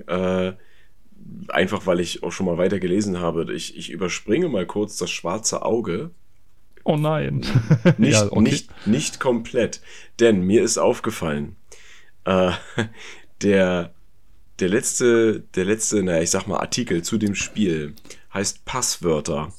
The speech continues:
Speaker 1: Und
Speaker 2: Oh,
Speaker 1: da steht
Speaker 2: ja.
Speaker 1: drin, direkt nach dem Spielstart werden Sie nach einer Stadt oder einem Wort aus dem Handbuch, in Klammern Kopierschutz, gefragt.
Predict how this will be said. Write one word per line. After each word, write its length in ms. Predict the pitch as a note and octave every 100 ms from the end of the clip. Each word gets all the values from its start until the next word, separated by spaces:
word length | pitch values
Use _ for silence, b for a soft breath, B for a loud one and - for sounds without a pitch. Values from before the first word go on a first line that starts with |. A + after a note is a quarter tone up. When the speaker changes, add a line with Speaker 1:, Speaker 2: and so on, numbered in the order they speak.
| B B B B -
Speaker 1:
Und 300 | F#2+ F#2+ F#2+
Speaker 2:
Oh, 760 | C3+ B2+ A#2+ G#2+ G#2 G2 F2+
Speaker 1:
da 120 | F2+ G2+
steht 220 | - A#2 G#2+
Speaker 2:
ja. 60 | G#2
Speaker 1:
drin, 320 | A2 E3+ G#3+ B B B B -
direkt 560 | E2+ G#2 B2 D3 -
nach 280 | G#2+ G#2+ C3+
dem 160 | - C3
Spielstart 840 | - - A2 C3 - F2 A2+ -
werden 260 | F#2+ G2+ A#2
Sie 140 | G#2+
nach 180 | A2 A2+
einer 260 | - G#2 G2+
Stadt 340 | - D3 -
oder 260 | - A2+ -
einem 320 | G#2+ G#2 E2+
Wort 300 | F#2+ C3+ -
aus 240 | - F#2+
dem 200 | - G#2
Handbuch, 460 | A2 C#3+ - F2 -
in 160 | - F2
Klammern 460 | F#2 F2+ A2 A#2+ b b b
Kopierschutz, 1300 | - G2+ - - D3 D3 - - - - - - - - -
gefragt. 600 | F2+ - - D#3 - -